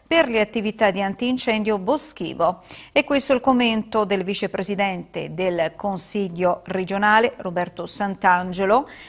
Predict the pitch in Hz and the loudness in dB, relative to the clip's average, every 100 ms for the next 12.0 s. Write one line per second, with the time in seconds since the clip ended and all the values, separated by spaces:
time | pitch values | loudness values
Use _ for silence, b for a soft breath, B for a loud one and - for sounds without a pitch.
0 | B B 262 285 247 277 247 240 277 247 | B B 2 4 0 2 2 2 0 2
1 | 226 254 269 - 247 196 202 226 196 196 | 2 0 0 0 2 4 4 0 -4 -4
2 | - 233 - 214 190 214 202 185 175 202 | -4 -4 -2 -2 0 0 0 -2 -2 0
3 | 247 214 175 180 180 - 180 - - 285 | 0 0 0 -2 -4 0 0 -2 -6 -4
4 | 320 254 185 165 170 - 170 165 B B | 0 0 0 -2 -4 0 0 -2 B B
5 | 202 208 196 208 185 185 - 208 180 - | 4 6 4 0 -2 -2 -4 -4 -4 0
6 | 180 156 156 - - 175 190 185 180 160 | 2 2 2 -2 -2 -2 -2 -4 -8 -6
7 | - 170 165 190 - 170 - B B B | -6 -6 -6 -2 -2 -2 -6 B B B
8 | 180 - 185 170 180 180 185 - 196 180 | 0 0 -2 -4 0 6 6 6 -2 -4
9 | 175 170 196 214 262 151 151 165 - 185 | -2 -2 0 0 0 0 0 -4 -8 -10
10 | - - 180 160 175 180 - 175 156 B | -10 -10 -6 -2 -2 0 0 0 -2 B
11 | B B 196 196 - 185 180 185 180 | B B 0 0 -2 -6 -2 -4 -4